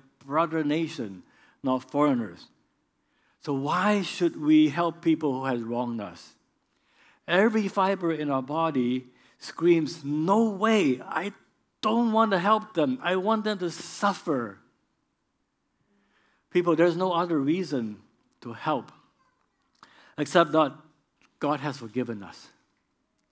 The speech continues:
The sins that they have committed against us is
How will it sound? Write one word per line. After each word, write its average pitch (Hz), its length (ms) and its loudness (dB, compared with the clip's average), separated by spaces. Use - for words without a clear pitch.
The 160 100 2
sins 214 320 6
that 165 120 6
they 165 120 2
have 160 180 0
committed 143 460 2
against 123 320 -2
us 123 480 -6
is 127 240 -6